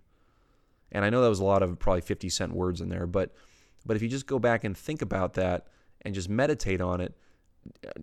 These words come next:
aren't our hearts designed for adventure? I mean, man or woman, e-, either or. I mean, there's different things that we adventure,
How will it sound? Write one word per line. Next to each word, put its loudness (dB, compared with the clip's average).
aren't -2
our 4
hearts 2
designed 0
for -2
adventure? -2
I -6
mean, 0
man 0
or 0
woman, 0
e-, -6
either 0
or. 2
I -4
mean, 0
there's 0
different -4
things 0
that -2
we -2
adventure, -2